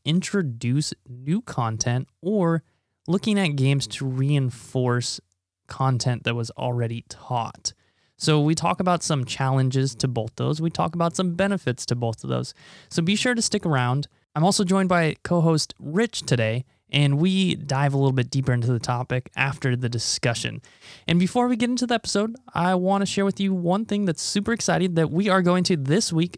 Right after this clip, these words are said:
Tantrum Con. So tantrum con dot com is, uh, an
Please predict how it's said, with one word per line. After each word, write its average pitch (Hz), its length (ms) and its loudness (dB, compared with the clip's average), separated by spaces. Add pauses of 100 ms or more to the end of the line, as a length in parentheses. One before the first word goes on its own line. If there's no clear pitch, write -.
Tantrum 156 560 0
Con. 117 380 -2 (260)
So 160 500 2
tantrum 190 320 0
con 175 300 2
dot 147 260 2
com 151 380 2
is, 160 320 2 (320)
uh, 127 300 -2
an - 20 -6